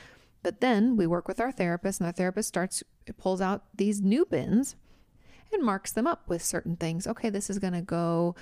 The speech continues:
into, you know, uh, mom, work with mom. This is gonna go into school bullying," right? We're gonna start putting things, organizing them a little bit into,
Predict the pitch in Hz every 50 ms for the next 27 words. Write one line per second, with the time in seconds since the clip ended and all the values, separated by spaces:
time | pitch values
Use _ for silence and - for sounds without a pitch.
0 | - - - - - _ - 190 185 175 170 165 - - - 175 165 165 156 151
1 | 147 151 - - - - - - - 175 165 156 156 160 165 - - - 180 -
2 | 139 127 123 - - - _ _ _ - - - - 185 196 202 220 240 214 -
3 | 180 170 170 175 175 170 - - 180 175 - 165 160 160 156 156 156 156 165 175
4 | - - 370 403 - - 254 - 254 247 240 233 220 - - 160 165 165 160 156
5 | 156 160 165 - - - - - - - - - 180 185 170 156 - 143 151 147
6 | 151 151 147 139 139 147 - - - 160 165 - - 190 214 240 240 220 - -
7 | - 165 170 175 - - - - - - - - _ _ - 269 247 247 240 240
8 | 240 226 - - 156 160 165 165 165 170 - - - - - - 190 196 202 196
9 | 208 202 180 160 156 156 156 165 156 156 151 151 156 156 160 156 165 185 208 190
10 | - - 156 151 - 170 165 - - - -